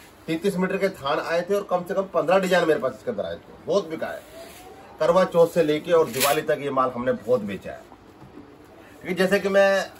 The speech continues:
कर रहा था कि बात की भी सीओडी हमारे पास है, पहले पैसे देने की जरूरत आपको नहीं है। चलो पहले मैं कपड़े के बारे में बता दूं, उसके बाद बाकी जानकारी दूंगा। देखो एक डिजाइन हमारे पास ये, इसमें भी दो कल-, दो कलर हमारे पास बचे हैं।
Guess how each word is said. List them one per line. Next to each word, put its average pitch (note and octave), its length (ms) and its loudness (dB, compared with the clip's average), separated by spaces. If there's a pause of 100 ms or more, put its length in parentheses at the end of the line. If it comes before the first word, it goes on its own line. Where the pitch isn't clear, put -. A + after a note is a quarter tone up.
(140)
कर D#3+ 100 4
रहा F3+ 120 4
था F#3 120 0
कि F3+ 140 -2
बात F3 260 0
की F#3 80 -6
भी F3 140 0
सीओडी E3 360 -2
हमारे D#3 280 2
पास D#3 260 -2
है, G3+ 120 -2 (520)
पहले C3+ 200 2
पैसे D3 260 -2
देने C#3+ 220 -6
की C#3 100 -10
जरूरत B2 240 -6
आपको B2+ 300 -4
नहीं A#2 340 -6
है। D2 140 -14 (600)
चलो A#2 120 -6
पहले C3+ 180 -2
मैं C#3+ 160 -2
कपड़े C3 240 -2
के C#3+ 80 -4
बारे C3 200 2
में A#2+ 80 -2
बता B2 160 0
दूं, D#3+ 140 -4
उसके C#3 220 -12
बाद A2+ 160 -2 (120)
बाकी G2+ 240 -6
जानकारी F2+ 380 -8
दूंगा। D#2+ 280 -18 (440)
देखो F3+ 220 -2
एक G3 260 2
डिजाइन F#3+ 220 8
हमारे F3+ 240 2
पास E3 220 4
ये, D#3 100 4
इसमें D#3 200 0
भी E3 60 -2
दो E3+ 160 0
कल-, D#3+ 180 4
दो D3 200 2
कलर C#3+ 220 4
हमारे A2+ 220 -2
पास G2 160 -6
बचे E2+ 240 -12
हैं। D2 120 -14